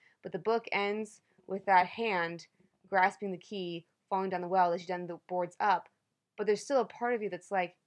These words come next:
"But that hand is still down there with that key, and it could come up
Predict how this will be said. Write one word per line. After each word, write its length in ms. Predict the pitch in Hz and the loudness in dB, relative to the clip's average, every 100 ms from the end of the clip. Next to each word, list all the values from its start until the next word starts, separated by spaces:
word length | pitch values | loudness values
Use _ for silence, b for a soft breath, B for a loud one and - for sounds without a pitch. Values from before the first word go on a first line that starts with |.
| _ _ | _ _
"But 100 | 196 | -2
that 120 | 185 | -2
hand 300 | 175 220 208 | -2 -6 -4
is 120 | 175 | -8
still 160 | - 190 | -8 -10
down 260 | 175 190 196 | -4 -4 -4
there 100 | 175 | -6
with 180 | 180 | -6
that 160 | - 170 | -8 -10
key, 240 | - 220 | -10 -8
and 80 | 185 | -6
it 40 | 175 | -8
could 120 | 165 | -12
come 120 | 190 | -8
up 100 | 175 | -8